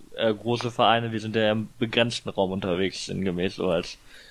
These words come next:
wäre das dann nicht das Richtige für uns. Und das zeigt halt, dass er sich damit scheinbar entweder nicht richtig auseinandergesetzt hat oder als er sich damit auseinandergesetzt hat, das nicht zu hundert Prozent verstanden hat.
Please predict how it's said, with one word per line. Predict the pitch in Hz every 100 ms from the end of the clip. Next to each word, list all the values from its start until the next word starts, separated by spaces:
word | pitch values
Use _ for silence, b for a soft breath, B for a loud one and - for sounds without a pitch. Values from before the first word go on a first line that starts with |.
| B -
wäre | 107
das | 104 -
dann | 107
nicht | 110 -
das | 107
Richtige | 113 107 101 98
für | - 95
uns. | 90 95 -
Und | 95
das | 101 -
zeigt | - 101 101 -
halt, | 107 107
dass | 107
er | 113
sich | 107 113
damit | 110 113 110 -
scheinbar | 113 110 120 127 123 B B B -
entweder | 123 123 123
nicht | 120 113
richtig | 117 117 113
auseinandergesetzt | 107 110 113 123 127 127 127 123 -
hat | 123
oder | 117 117 -
als | 110 -
er | 113
sich | 113
damit | 123 110
auseinandergesetzt | 104 117 113 117 117 110 117 -
hat, | 120 110
das | 110 - -
nicht | 117 110
zu | -
hundert | 110 110 -
Prozent | 110 113
verstanden | 104 - 107 85
hat. | 87